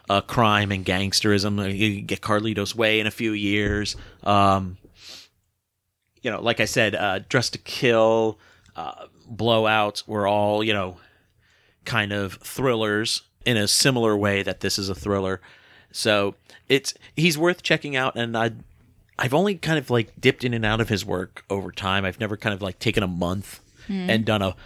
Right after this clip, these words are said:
Speaker 1: Brian De Palma May or something <laughs> like that. And, um, I feel I should at some point, probably soon.
Speaker 2: Um,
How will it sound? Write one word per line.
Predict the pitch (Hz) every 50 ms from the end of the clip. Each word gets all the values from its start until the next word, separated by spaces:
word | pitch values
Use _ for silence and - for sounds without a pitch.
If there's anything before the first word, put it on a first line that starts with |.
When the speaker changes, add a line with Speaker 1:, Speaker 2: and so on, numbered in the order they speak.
| - - - -
Speaker 1:
Brian | - 71 76 95 113 127 139
De | 143
Palma | - 104 110 123 131 131 131
May | 127 120 117 120 113 104 92 87 95 - -
or | - 104
something | - - 143 131 117 135 127
<laughs> | 131 117
like | 139 131 -
that. | 113 117 - - - 170 147 - - - - - - - - - - 220 - -
And, | 131 131 127 127 123 120 117 117
um, | 113 110 110 113 107 104 - - - _ - _ - - - -
I | 131
feel | 127 - 160 160 156 147
I | 135
should | - - - 127 107 - -
at | 82 -
some | - 107 104 104
point, | - - 98 92 - -
probably | - 98 95 98 98 - 113 110
soon. | - - - 82 80 78 - - - - - - - - - - - -
Speaker 2:
Um, | - 262 269 262 269 269 262 269 262 -